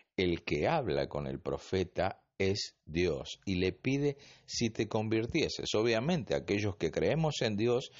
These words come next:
ya hemos experimentado la conversión, el nuevo nacimiento de cuando Jesús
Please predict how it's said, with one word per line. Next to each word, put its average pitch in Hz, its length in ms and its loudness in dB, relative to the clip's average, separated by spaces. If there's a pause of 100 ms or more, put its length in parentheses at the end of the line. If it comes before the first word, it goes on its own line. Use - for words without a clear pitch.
(260)
ya 95 260 2
hemos 113 340 0
experimentado 85 1000 0
la 80 180 2
conversión, 76 680 -2
el 71 140 -4
nuevo 113 320 0
nacimiento 95 760 -4
de 69 120 0
cuando 69 320 -2
Jesús 135 560 -4